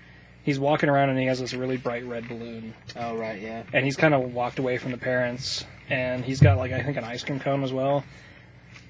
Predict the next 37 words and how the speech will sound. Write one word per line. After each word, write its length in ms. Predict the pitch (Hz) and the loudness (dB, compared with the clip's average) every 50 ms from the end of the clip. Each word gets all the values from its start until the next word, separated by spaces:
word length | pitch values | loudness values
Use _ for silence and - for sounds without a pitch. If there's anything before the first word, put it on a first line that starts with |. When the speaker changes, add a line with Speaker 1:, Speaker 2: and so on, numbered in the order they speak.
| - - - | -2 6 8
Speaker 1:
And 120 | 220 254 | 8 10
like 160 | 247 214 208 - | 10 6 4 4
kids, 280 | - 147 143 147 151 | 4 4 4 4 4
you 60 | 156 139 | 2 4
know, 100 | 139 143 | 4 4
he's, 140 | 151 147 | 4 2
he's 180 | 139 143 143 139 | 2 0 0 2
looking 200 | 143 139 135 139 | 2 2 2 2
off 380 | 135 135 135 131 131 - - - - - - - - - - - - - - - | 2 2 2 0 -2 -4 -10 -16 -16 -16 -18 -18 -20 -20 -20 -20 -20 -20 -12 -6
at 300 | - 139 127 135 - 170 | -4 -4 -4 -4 -4 -2
the 80 | 151 135 | -2 -2
water 340 | 127 127 127 131 127 131 131 | 0 0 0 0 0 0 -2
or 40 | 127 | -2
something, 360 | - 135 123 - 135 135 131 | -4 -4 -2 -2 0 0 0
and 160 | 127 127 127 | 0 -2 -2
he 140 | 127 135 135 | -2 -2 -2
loses 380 | 131 131 131 131 131 135 135 | 0 0 0 0 0 -2 -2
the 80 | 135 143 | -2 0
balloon, 340 | 131 151 190 220 214 180 147 | 2 4 6 6 6 4 4
and 80 | 131 127 | 2 0
the 40 | 123 | -2
balloon 260 | 127 131 135 135 131 | -2 -2 -2 -2 0
starts 220 | - 147 131 - | 2 0 0 0
flying 340 | - - 127 127 127 131 131 | -2 -6 -4 -2 -2 -2 -4
up 60 | 123 123 | -4 -2
in 60 | 135 | 0
the 80 | 147 180 | 2 4
air. 360 | 202 185 156 139 131 123 - - - - - - - - - - - - - | 4 4 4 4 2 -2 -4 -10 -16 -20 -20 -20 -20 -20 -20 -20 -18 -8 -4
And 140 | 135 131 139 | -2 0 0
as 80 | 135 | 0
he's 180 | 139 139 135 131 | 0 -2 0 4
looking 280 | 147 165 151 160 151 151 | 4 4 6 6 6 4
up, 120 | 147 135 | 4 4
watching 320 | 127 135 135 139 131 - 139 | 2 0 0 0 0 -2 -2
the 60 | 127 | -2
balloon 300 | 123 131 135 135 135 131 | 0 0 0 0 0 2
go, 460 | 127 147 180 185 156 135 131 131 - | 4 6 6 6 6 6 4 0 -4